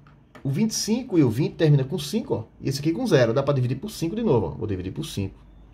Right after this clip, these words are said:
Certo? Você poderia ter dividido logo por vinte e cinco desde o início.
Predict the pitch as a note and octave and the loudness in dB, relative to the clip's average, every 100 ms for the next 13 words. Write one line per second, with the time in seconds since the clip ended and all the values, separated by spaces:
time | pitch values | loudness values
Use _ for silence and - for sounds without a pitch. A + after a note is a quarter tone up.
0 | - - - - - - - - - - | -20 -20 -20 -20 -20 -20 -20 -20 -20 -20
1 | - - - C#3 A3 - - A3+ A3+ G3 | -20 -20 2 4 4 -2 2 4 6 6
2 | F#3+ F#3 F3 E3 C3+ C#3+ D3+ D3+ C#3+ G#3+ | 6 2 4 4 6 4 2 -2 -2 -2
3 | - C3+ C3+ C3 C#3+ F#3 G#2+ G#2+ | -4 -4 2 2 2 2 0 0